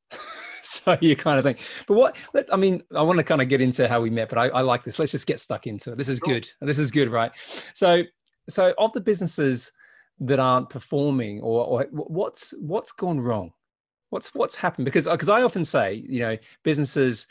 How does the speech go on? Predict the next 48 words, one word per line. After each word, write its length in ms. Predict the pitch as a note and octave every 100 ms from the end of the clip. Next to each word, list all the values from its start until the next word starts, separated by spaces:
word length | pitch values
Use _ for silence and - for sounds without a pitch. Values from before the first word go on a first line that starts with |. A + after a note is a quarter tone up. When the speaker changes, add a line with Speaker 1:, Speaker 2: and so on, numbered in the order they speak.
| _ _ -
Speaker 1:
you 140 | B2+
know, 60 | A#2
at 80 | B2+
the 80 |
startup 520 | - - C#3+ D3+ B2+ -
phase, 500 | - A#2+ A2+ A#2 G#2+
they 120 | A2
can 120 | B2
start 380 | - D#3+ D3 -
strong. 520 | - C#3 A#2 A#2+ A#2
They've 160 | A2+ G#2+
got 120 | A#2+
a 40 |
product 400 | - D3+ C3 A#2+
market 400 | B2+ B2 - B2+
fit. 240 | - C3 B2+
They're 80 |
solving 500 | G#2+ - C3+ C#3 C3+
a 60 | B2+
problem. 420 | - B2+ A2+ A#2+
They've, 160 | A#2 A2+
they're 140 | B2
selling 380 | G#2+ - C3+ C#3
some 200 | B2+ C3+
things. 340 | A#2+ A#2 A2 A2
And 80 |
then 80 | A#2
all 200 | C#3 D3+
of 80 | D#3
a 60 | D3+
sudden 480 | - C#3 B2 B2
they 120 | A#2 A2
stall. 720 | - - C3+ A2 G#2 D#3+ F3 _ _ -
Some 280 | - D#3+ E3+
of 80 |
them 140 | D#3 C#3
fail, 580 | - B2+ A2 A#2 A#2+ - _
or 100 | D3+
some 300 | A#2+ - F3+
of 80 | A3+
them 160 | C#3 A2+
actually 240 | B2+ A#2+
stay 260 | - E3 E3
in 60 | D3
this 140 | B2
kind 180 | - B2
of 100 | A2+
pa-, 260 | C#3 C3+